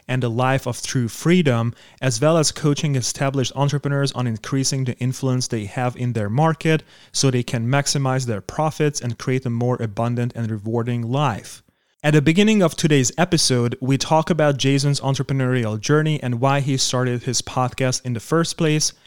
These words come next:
He talks about the importance of skill set, entertainment, and influence, the three elements podcasters should be focused on to become better at what they do. In the middle of the episode, we dive deeper into influence and interviewing skills. Jason talks about how you can become a more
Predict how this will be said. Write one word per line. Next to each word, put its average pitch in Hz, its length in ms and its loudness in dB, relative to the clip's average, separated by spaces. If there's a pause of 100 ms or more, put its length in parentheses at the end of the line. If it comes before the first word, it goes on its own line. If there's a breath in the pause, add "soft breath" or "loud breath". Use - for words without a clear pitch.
(260 soft breath)
He 135 180 0
talks 151 340 2
about 147 220 2
the 131 80 0
importance 135 560 0
of 110 100 -4
skill 165 320 0
set, 151 380 0
entertainment, 139 720 -2
and 117 180 -6
influence, 156 580 0 (280 soft breath)
the 127 140 0
three 175 420 0
elements 135 460 0
podcasters 135 760 -4
should 123 200 -4
be 113 100 -4
focused 151 480 0
on 135 220 -2
to 127 100 -4
become 123 400 -4
better 120 380 -2
at 117 120 -8
what 117 300 -4
they 117 140 -2
do. 135 360 4 (600)
In 185 120 6
the 202 80 8
middle 175 260 6
of 143 120 4
the 139 120 -2
episode, 156 420 2
we 131 120 2
dive 135 320 2
deeper 131 300 0
into 127 280 -2
influence 160 520 0
and 131 240 -6
interviewing 147 460 0
skills. 143 500 2 (340 loud breath)
Jason 139 380 2
talks 135 320 0
about 131 220 0
how - 180 -6
you 131 160 2
can 127 180 -2
become 120 300 -4
a 117 40 0
more 123 300 2